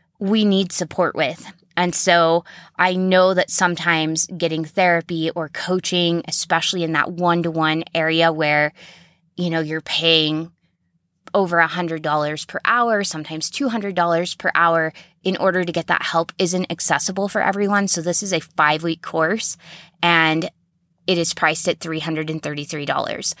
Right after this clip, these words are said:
And you can pay it all at once if you want, but there's no penalty to pay it over three payments or six payments. So that is an option to make it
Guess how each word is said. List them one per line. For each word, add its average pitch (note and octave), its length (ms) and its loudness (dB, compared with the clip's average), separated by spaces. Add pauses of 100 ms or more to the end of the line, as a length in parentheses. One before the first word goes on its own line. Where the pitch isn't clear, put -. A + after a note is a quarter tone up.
(240)
And F3+ 180 2
you E3 100 0
can E3+ 200 -4
pay E3+ 300 -2
it D#3+ 160 2
all D#3+ 160 4
at - 80 0
once C4+ 340 0
if A#3 120 -4
you A3 100 -2
want, G#3 340 2 (260)
but G3 100 -4
there's F3 220 2
no F3+ 120 4
penalty D#3+ 520 -4
to D#3 120 -10
pay D#3 380 -4
it - 160 -6 (340)
over D#3 520 2 (160)
three F#3 280 0
payments D#3 500 -4
or E3+ 100 -2
six - 300 -4
payments. - 440 -6
So D#3 340 2 (300)
that F3+ 180 2
is A#3 120 0
an A#3 140 0
option F#3+ 420 0
to F#3+ 120 -6
make E3+ 180 -2
it F3+ 80 -2